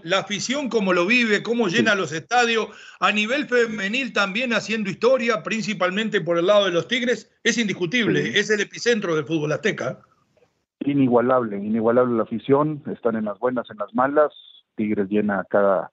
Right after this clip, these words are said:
Speaker 2: fin de semana, eh, Rayados está un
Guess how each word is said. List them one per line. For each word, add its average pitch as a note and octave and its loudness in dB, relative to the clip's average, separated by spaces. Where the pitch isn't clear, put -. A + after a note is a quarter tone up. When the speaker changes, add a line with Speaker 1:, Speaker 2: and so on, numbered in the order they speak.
Speaker 2:
fin A2 0
de G#2+ -2
semana, D#3 2
eh, G2+ 0
Rayados A2+ 2
está A2 0
un G#2+ -4